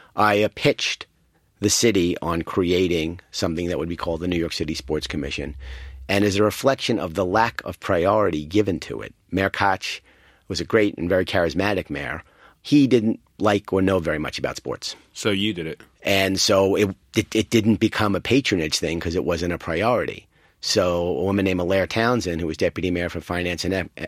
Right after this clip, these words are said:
Speaker 1: economic development, said, "Get that kid." That was me.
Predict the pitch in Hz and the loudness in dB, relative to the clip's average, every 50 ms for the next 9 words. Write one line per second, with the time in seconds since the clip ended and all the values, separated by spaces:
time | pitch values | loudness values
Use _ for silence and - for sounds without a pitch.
0 | - - 87 - 90 90 87 87 - - 98 92 110 113 107 85 71 87 - - | -10 -8 -4 -2 -2 0 0 -2 -2 -2 0 0 2 0 0 0 -4 -6 -4 -2
1 | - 90 82 82 113 101 - - 104 92 - - - 110 92 71 76 92 120 - | -2 -2 2 0 0 0 2 0 -2 -2 -4 -2 0 0 0 0 -2 -8 -12 -16
2 | _ _ _ _ - 85 73 67 90 - - 87 76 73 73 92 113 | _ _ _ _ -4 -2 -2 -2 -2 -2 -2 -2 -2 -2 -4 -6 -8